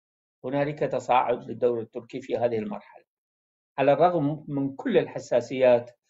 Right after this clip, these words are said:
الموجودة بين، آه، بين تركيا ككيان، آه، ناتوي من،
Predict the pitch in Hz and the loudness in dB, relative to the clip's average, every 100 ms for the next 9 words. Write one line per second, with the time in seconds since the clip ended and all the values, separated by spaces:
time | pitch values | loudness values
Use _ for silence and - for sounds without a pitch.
0 | _ _ _ - 123 127 123 139 131 123 | _ _ _ -2 0 0 0 -2 2 2
1 | 123 123 120 120 117 120 _ _ _ _ | 2 0 0 -2 -4 -8 _ _ _ _
2 | 117 113 110 110 110 110 110 120 107 123 | -4 0 2 2 0 -2 -2 -4 -4 -2
3 | 120 117 110 107 - 165 165 156 170 254 | -2 -2 -6 -6 -4 -4 0 2 2 0
4 | - 127 117 123 113 113 156 233 208 - | -6 -10 -6 0 2 2 0 -4 -12 -18
5 | _ _ _ - 123 - - 127 123 123 | _ _ _ -10 -10 -10 -10 -2 0 2
6 | 127 123 185 269 _ _ _ _ _ _ | 0 0 -2 -6 _ _ _ _ _ _
7 | - 113 110 | -8 -4 -4